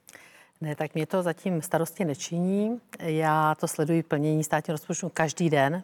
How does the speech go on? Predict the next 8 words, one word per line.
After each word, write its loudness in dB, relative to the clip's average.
nejenom 2
každého 0
prvního, 0
jak -2
prezentujeme 0
v -20
tiskové 2
zprávě, 2